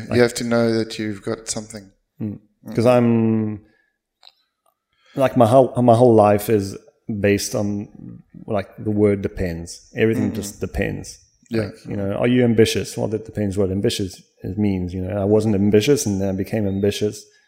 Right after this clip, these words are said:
Speaker 1: but then, like, up to a certain point.
Speaker 2: Yeah.
Speaker 1: And are you a con-, on a control freak? Yes, but it depends. It depends on, like,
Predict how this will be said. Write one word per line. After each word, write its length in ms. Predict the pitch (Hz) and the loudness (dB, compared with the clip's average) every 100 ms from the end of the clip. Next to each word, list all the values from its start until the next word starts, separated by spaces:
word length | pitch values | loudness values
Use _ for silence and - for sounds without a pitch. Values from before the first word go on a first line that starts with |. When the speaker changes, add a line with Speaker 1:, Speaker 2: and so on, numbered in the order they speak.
| _ _ | _ _
Speaker 1:
but 120 | 113 104 | -6 -2
then, 80 | |
like, 160 | 95 90 - _ - | -2 -4 -12 _ -12
up 100 | - | -4
to 80 | 101 | -4
a 40 | |
certain 320 | - - 101 | -6 -12 -10
point. 340 | - 135 - - _ _ _ _ _ | -2 -2 -2 -14 _ _ _ _ _
Speaker 2:
Yeah. 180 | 107 104 _ _ | -12 -12 _ _
Speaker 1:
And 280 | 117 107 101 | -4 -2 0
are 80 | 107 | 2
you 120 | 120 | 2
a 40 | 117 | 2
con-, 300 | 117 107 190 120 | -4 -6 -6 -2
on 160 | 110 | 0
a 320 | 110 107 107 | 0 0 -2
control 380 | 104 117 - 156 | -2 -2 0 0
freak? 400 | - 101 - - _ _ _ | 0 -4 -6 -18 _ _ _
Yes, 460 | 113 139 - - - | -4 -2 -2 -8 -8
but 100 | 110 | -6
it 120 | 101 | -2
depends. 580 | 113 - 139 95 - - _ 160 | -2 4 4 4 0 -10 _ -10
It 80 | |
depends 420 | 110 101 110 107 101 | -8 -4 -4 -2 -4
on, 180 | 98 | -4
like, 240 | 98 95 | -6 -8